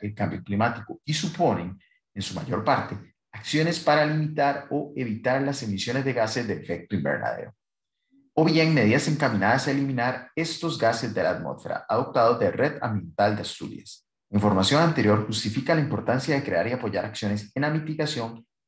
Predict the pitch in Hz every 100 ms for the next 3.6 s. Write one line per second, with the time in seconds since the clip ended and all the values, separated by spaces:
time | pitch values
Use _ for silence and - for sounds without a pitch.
0 | - 185 - 135 135 151 - 139 139 139
1 | 135 101 95 131 156 160 160 107 95 107
2 | - 110 85 90 95 - - 120 - 147
3 | 113 - - - -